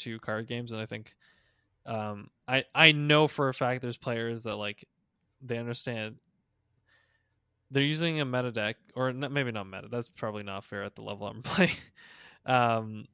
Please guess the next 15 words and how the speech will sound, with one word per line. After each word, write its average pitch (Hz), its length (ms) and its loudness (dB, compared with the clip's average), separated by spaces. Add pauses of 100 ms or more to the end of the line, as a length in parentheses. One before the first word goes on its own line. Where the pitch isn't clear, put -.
(120)
but, 113 360 -2 (400)
but 113 160 -2
I 113 80 -2
don't 120 460 0 (120)
think, 117 520 -6 (3000)
um, 110 520 -4 (1800)
and, 160 180 4
and 180 160 -2
you 196 100 0
know 220 100 4
what? 214 280 6 (240)
Like, 151 280 2
it, 151 240 -6
it 170 140 2
just, - 240 -2